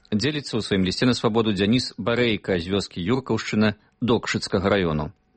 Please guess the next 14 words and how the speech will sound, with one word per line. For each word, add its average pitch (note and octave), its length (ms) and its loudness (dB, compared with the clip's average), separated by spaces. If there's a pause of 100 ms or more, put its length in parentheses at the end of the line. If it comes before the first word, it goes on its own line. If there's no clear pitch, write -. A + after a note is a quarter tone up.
(520)
Слухач - 400 -4
піша. - 320 -4 (1700)
«Яшчэ C3+ 320 0
гады F#3+ 240 2
два-тры E3 480 2
таму A2 480 0
прэзідэнт G#2 400 -2
Лукашенка A2+ 500 -2
казаў, B2+ 380 0
што - 160 -4
Беларусь A2+ 340 0
будзе B2+ 220 0
абыходзіцца B2 560 -2
без A2 320 2